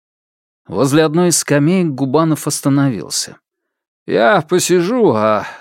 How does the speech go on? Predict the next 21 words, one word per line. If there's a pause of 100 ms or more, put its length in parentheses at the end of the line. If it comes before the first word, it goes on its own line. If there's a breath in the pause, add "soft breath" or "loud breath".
ты (100)
сгоняй
в
магазин. (540 soft breath)
Вон
там,
видишь?» (460)
Он
ткнул
пальцем
в
ту
сторону,
где
ярко
светилось
название
сетевого
магазина
алкогольной
продукции.